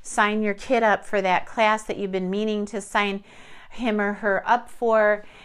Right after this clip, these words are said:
and that's empowering in and of itself. And look at that decision later on in the day. You're gonna be like, "Yes, I did this." Okay? "Yes, I decided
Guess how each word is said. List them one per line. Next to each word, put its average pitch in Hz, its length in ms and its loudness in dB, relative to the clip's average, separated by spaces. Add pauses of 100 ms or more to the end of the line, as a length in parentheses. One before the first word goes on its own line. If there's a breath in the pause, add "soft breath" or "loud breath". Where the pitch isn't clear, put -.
(160 loud breath)
and 196 300 -4
that's 262 580 2
empowering 233 720 0
in 214 120 -2
and 202 140 -2
of 185 140 -4
itself. 240 800 4 (560 loud breath)
And 208 320 0 (180 soft breath)
look 311 360 0
at 466 140 -2
that 453 240 0
decision 453 640 0
later 403 260 0
on 403 140 0
in 392 100 -2
the 370 100 -2
day. 403 200 -2
You're 370 120 0
gonna 294 140 -4
be 240 160 -2
like, 208 220 0
"Yes, 302 1000 2 (180)
I 202 140 -4
did 180 280 -4
this." - 460 -10 (640)
Okay? 254 480 -2 (280 loud breath)
"Yes, 359 680 4 (100)
I 262 140 4
decided 269 840 -2